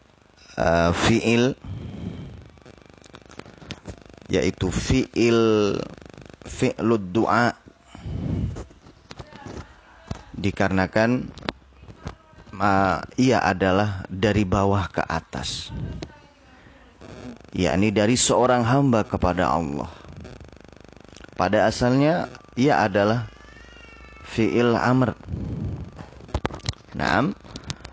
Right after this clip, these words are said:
fi'il amr, dikatakan fi'il amr, yaitu sebuah kata kerja yang menunjukkan kepada perintah. Dan perintah itu datang dari atas ke bawah.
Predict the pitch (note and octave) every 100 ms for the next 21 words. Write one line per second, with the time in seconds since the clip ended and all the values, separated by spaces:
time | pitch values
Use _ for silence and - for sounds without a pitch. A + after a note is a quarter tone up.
0 | - - - - A2 G2+ D3+ - B2 A#2+
1 | C#3+ A3 - - - A2 A#2 C3 B2+ G#3
2 | F3 D#3 C#3 C#3 G#2 A#2+ - G#2 G2+ G2+
3 | C#3 - - - - - G2+ G2+ E2+ G#2
4 | - B2+ B2+ A#2 G#2 - A#2+ G#2+ B2 A2
5 | F#2 E2+ - - - - - - C3+ -
6 | A2 F#2+ A2 G2+ F2+ A2 A#2 A#2+ A2 G#2+
7 | A2+ A#2+ - - A#2+ B2+ B2+ B2 - A2+
8 | G#2+ F#2+ - F#2+ F#2+ - G2+ F#2 E2 -
9 | D#2 - - - - - - - - -
10 | - - - - - - - - - -
11 | - - - F#2+ F#2+ - F#3 F3+ E3+ E3
12 | C#3+ D3 E3 A#2 - E3 F#3 D3 A2+ A#2
13 | B2 - E3 - D#3 C3+ G#2+ F#2+